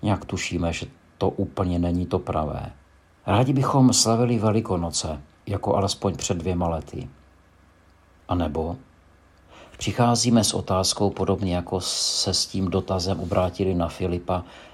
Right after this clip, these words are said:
oni pohanští turisté, kteří přišli do Jeruzaléma na svátky a říkali a ptali se: „Rádi bychom viděli Ježíše,“ tak jak to máme zaznamenáno v Janově evangelní zprávě. Uvidět.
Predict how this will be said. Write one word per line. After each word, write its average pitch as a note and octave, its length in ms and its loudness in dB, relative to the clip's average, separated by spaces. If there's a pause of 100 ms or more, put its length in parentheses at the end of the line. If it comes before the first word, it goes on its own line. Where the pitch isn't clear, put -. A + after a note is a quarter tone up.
(240)
oni F2 240 0
pohanští F2+ 640 0
turisté, F2 580 0
kteří F2 300 -6
přišli - 380 -6
do D#2+ 100 -2
Jeruzaléma D#2+ 600 0
na D#2+ 100 -2
svátky D#2+ 600 -2 (880)
a - 60 -12
říkali - 500 0
a - 100 -2
ptali E2+ 380 -4
se: F2 300 0 (100)
„Rádi G2+ 340 -2
bychom G#2 360 -2
viděli G2+ 320 0
Ježíše,“ F2+ 560 -4 (800)
tak - 120 -8
jak D#2 180 -6
to D2+ 200 -4 (500)
máme D#2+ 260 -2
zaznamenáno E2 840 0 (200)
v E2+ 120 -6
Janově E2+ 460 0
evangelní E2+ 640 -2
zprávě. D2 640 -6 (1160)
Uvidět. E2+ 640 -2